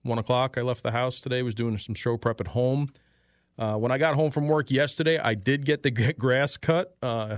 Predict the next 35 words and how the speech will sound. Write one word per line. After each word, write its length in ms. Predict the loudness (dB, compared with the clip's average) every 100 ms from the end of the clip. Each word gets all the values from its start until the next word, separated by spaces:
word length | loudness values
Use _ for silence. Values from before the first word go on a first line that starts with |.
| -8
was 120 | -4
a 40 | -2
little 180 | 0 2
motivated 480 | 2 2 2 0
when 140 | 2 0
I 60 |
got 140 | 2 0
home. 200 | 0 0
I 40 |
got 120 | 0
home 100 | 0
about 220 | 0 -4 -4
seven, 600 | -4 -2 0 -2 -2 -8 _ _ _ _ _
seven 400 | -8 -2 0 -2
fifteen. 560 | -4 -10 -2 0 2 2
Uh, 260 | 0 -2
started 320 | -4 -2 -2 0
cutting 180 | -2
the 80 | 0
grass, 340 | 0 0 0 -2
and, 140 | -2
and 300 | -2 -4 -2
I, 100 | -4
I, 160 | 0 0
I 180 | 2 2
ended 320 | 2 2 2
in 80 | 2
the 80 | 2
dark, 440 | 4 4 2 0
but 120 | 0
I 120 | 2 2
got 220 | 2 2
it 100 | 2
all 160 | 0
done. 340 | 0 -2 -4